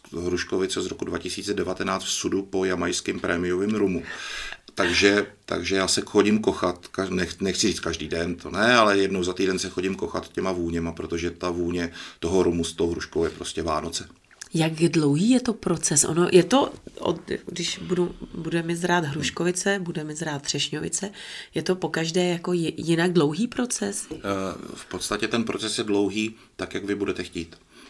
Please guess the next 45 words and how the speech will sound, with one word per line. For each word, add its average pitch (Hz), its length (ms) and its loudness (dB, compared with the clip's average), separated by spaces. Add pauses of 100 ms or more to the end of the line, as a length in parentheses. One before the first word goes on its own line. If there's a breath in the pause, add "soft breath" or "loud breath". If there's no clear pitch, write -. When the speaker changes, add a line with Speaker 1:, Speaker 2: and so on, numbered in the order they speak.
Speaker 1:
Je 85 160 2
to 101 140 2
velmi 98 260 2
kreativní 92 540 0
záležitost, 87 420 -2
to 85 40 -8
znamená, 90 320 -4
vy 90 120 -2
můžete 92 380 -2
jenom, 92 440 -4 (300)
vy 87 100 -6
můžete 85 340 -6
jenom 92 240 -6
čekat, 85 300 -6
až 85 100 -6
to 90 100 -4
chytne 85 280 -6
tu 92 140 -4
barvu 85 320 -4
a 87 60 -6
trošku - 300 -8
té 92 180 -2
vůně, 85 320 -4 (340 loud breath)
anebo 85 280 -2
můžete 87 300 -4
čekat 87 300 -6
déle, 87 280 -2
až 82 140 -6
to 87 120 -8
opravdu 82 420 -6
bude 82 260 -8 (260 loud breath)
zajímavější, 82 800 -4
zase 82 240 -6
jako, 80 240 -10 (100)
jako - 180 -10
daleko 82 360 -4
ná-, 80 280 -2
daleko 82 460 -2 (220 loud breath)
výraznější, 82 760 -4
až - 100 -10
bude. - 200 -6
Speaker 2:
No - 80 8
a - 20 10
řídíte 202 440 8
se 285 240 10